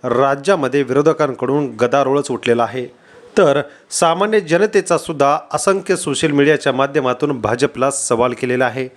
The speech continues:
ज्या ज्या नेत्यांवरती तुम्ही आरोप केले, त्या त्या नेत्यांना पक्षात घेतलं. त्याचबरोबर ती याच पार्श्वभूमीवरती आज महत्त्वाचं काहीतरी घडणार यासाठी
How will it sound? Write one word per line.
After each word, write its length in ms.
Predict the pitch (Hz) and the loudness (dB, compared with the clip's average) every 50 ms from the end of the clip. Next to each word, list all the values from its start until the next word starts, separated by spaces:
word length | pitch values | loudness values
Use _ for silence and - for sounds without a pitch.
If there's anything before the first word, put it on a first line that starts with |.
| _ - - - - _ - 127 | _ -20 -20 -20 -20 _ -6 0
ज्या 180 | 120 139 135 139 | 2 2 2 2
ज्या 200 | 135 165 190 175 | 0 0 -2 -2
नेत्यांवरती 640 | 160 143 139 147 143 - 233 247 240 226 196 - 208 | 0 0 0 0 2 2 4 4 4 4 2 0 -4
तुम्ही 260 | 185 185 175 180 196 190 - - | -2 0 0 0 0 -2 -2 0
आरोप 260 | 151 165 190 175 - | 0 0 0 -2 -2
केले, 300 | - 147 139 156 185 202 | -4 -2 0 2 0 0
त्या 440 | 190 - - - _ - - 165 143 | -2 -4 -14 -20 _ 0 0 0 0
त्या 180 | 143 - 160 | 2 0 -2
नेत्यांना 640 | 143 120 120 135 139 - 196 190 156 135 135 143 151 | -2 -2 -2 -2 0 0 0 0 0 0 0 0 0
पक्षात 460 | 147 - - 156 - - - 156 139 | -2 -4 -8 -8 -6 -2 -2 -2 -2
घेतलं. 460 | 123 117 127 123 - 117 117 120 131 131 - - - _ _ - - | -2 -4 -8 -6 -4 -2 -2 -2 -2 -6 -12 -20 -20 _ _ -8 -2
त्याचबरोबर 560 | - 147 147 165 156 151 151 160 160 151 147 127 | 0 2 2 0 -2 -2 -2 -2 0 0 0 -2
ती 400 | 127 - 151 160 185 185 185 - - - - - - | -2 -2 0 2 2 2 0 -4 -18 -20 -16 -8 -2
याच 440 | 123 123 139 160 185 208 226 220 - | 2 2 4 4 4 2 0 -2 -6
पार्श्वभूमीवरती 1000 | - - 170 165 160 - 180 160 131 143 175 208 196 165 156 151 - - 160 165 170 - - | -4 -2 -2 -2 -2 -2 -4 -4 -2 0 2 4 4 4 4 2 0 -2 -4 -4 -4 -2 0
आज 320 | 151 151 151 156 147 131 127 | 0 2 2 0 -2 -4 -6
महत्त्वाचं 640 | 123 131 143 156 226 240 233 214 185 165 - 175 | -4 -2 0 2 2 2 2 2 0 0 -2 -2
काहीतरी 420 | 160 - 143 139 139 - 143 139 139 110 - | -2 -2 -2 -2 -2 -2 -4 -6 -6 -6 -4
घडणार 480 | - 151 170 156 139 123 131 147 127 123 - - - _ _ _ - | -2 -2 -2 -2 -2 0 0 0 -2 -4 -8 -14 -20 _ _ _ -2
यासाठी 840 | 110 117 147 160 180 180 180 - 160 143 147 - 143 139 139 131 | 2 2 4 4 2 0 -2 -4 -6 -6 -6 -6 -8 -6 -8 -8